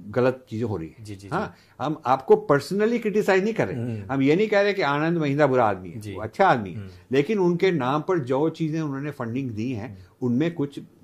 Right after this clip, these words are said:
Speaker 1: problem है।
Speaker 2: जी।
Speaker 1: तो ये हम बताना चाहते हैं, ये एक
Speaker 2: बिल्कुल।
Speaker 1: तरह का ऑडिट समझे।
Speaker 2: हम्म, मैंने, मैं वही पूछने वाला था, एक question मेरा ये भी था कि आपने इसमें बहुत सारे businessmen का नाम लिया है,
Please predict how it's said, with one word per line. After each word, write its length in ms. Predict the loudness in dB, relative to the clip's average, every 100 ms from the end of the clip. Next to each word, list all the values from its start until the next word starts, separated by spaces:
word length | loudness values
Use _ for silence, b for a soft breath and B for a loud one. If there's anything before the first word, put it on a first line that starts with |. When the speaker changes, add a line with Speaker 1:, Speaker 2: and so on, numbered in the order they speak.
| _ -4
Speaker 1:
problem 340 | 0 0 0
है। 240 | -4 -14 _ -18
Speaker 2:
जी। 160 | -16 -10
Speaker 1:
तो 80 | 0
ये 140 | 4 6
हम 140 | 4
बताना 280 | 0 -2 -4
चाहते 300 | -8 -10 -2
हैं, 60 |
ये 60 | -2
एक 40 |
Speaker 2:
बिल्कुल। 160 | 0 -4
Speaker 1:
तरह 80 | -4
का 120 | -4
ऑडिट 300 | 0 0 0
समझे। 320 | -4 -10 -14 _ -10
Speaker 2:
हम्म, 300 | -8 -8 -2
मैंने, 220 | 0 0 0
मैं 160 | 0
वही 260 | 4 2 2
पूछने 320 | -2 -4 0
वाला 160 | 2 2
था, 80 |
एक 120 | 0 -2
question 260 | -4 -4
मेरा 160 | -4 -2
ये 140 | -2
भी 80 | -2
था 140 | -6
कि 140 | -4 -4
आपने 220 | -4 -8
इसमें 200 | -10 -6
बहुत 180 | -6 -4
सारे 180 | -6 -6
businessmen 560 | -10 -14 -14 -14 -16 -12
का 120 | -12
नाम 240 | -10 -14 -16
लिया 160 | -16
है, 180 | -18